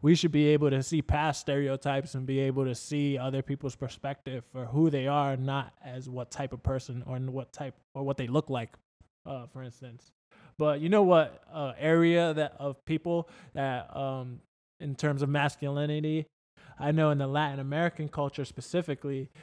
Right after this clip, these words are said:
they <laughs> definitely need some help in defining what masculinity is and getting rid of the old term of what masculinity was. Because there's instances, I was actually talking to my coworker today about it. I was like, "Hey, Daniel,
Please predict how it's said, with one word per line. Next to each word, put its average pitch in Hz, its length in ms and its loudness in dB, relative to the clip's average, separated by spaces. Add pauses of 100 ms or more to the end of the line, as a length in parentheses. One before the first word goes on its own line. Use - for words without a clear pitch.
(140)
they 139 100 -2
<laughs> - 0 -
definitely 165 480 4
need 156 220 2
some 135 160 -2
help 147 300 2
in 135 360 -6
defining 147 640 -2
what 139 320 -2 (200)
masculinity 143 840 0
is 147 360 4 (240)
and 131 160 -4
getting 143 280 4
rid 147 200 8
of 131 160 6
the 127 240 2
old 180 340 8
term 139 320 0
of 127 120 0
what 135 120 4
masculinity 131 720 -2
was. 127 400 2 (240)
Because 135 300 2
there's 185 240 4
instances, 156 580 0
I 139 80 4
was 147 120 4
actually 156 260 2
talking 151 320 0
to - 100 -8
my 135 140 -6
coworker 151 420 -2
today 139 340 -2
about 135 300 0
it. 139 160 -4 (340)
I 135 120 0
was 135 220 2
like, 131 260 0
"Hey, 190 280 4
Daniel, 160 440 4